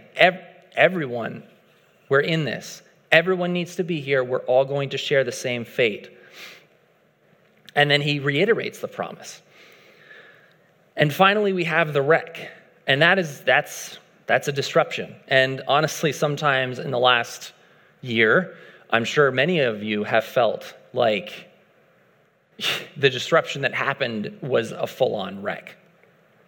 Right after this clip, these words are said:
In response to the threat, feeling like they were gonna run aground and being terrified of that,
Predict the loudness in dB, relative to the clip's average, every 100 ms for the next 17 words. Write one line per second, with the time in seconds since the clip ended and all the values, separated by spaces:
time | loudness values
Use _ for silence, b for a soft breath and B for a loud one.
0 | _ _ _ _ _ B B B B B
1 | B B B B B 2 4 2 2 2
2 | 2 -2 -4 0 -2 0 2 2 2 -8
3 | -2 0 2 2 0 2 2 2 0 2
4 | 0 2 2 2 0 0 -2 2 4 4
5 | 2 2 2 2 0 0 -2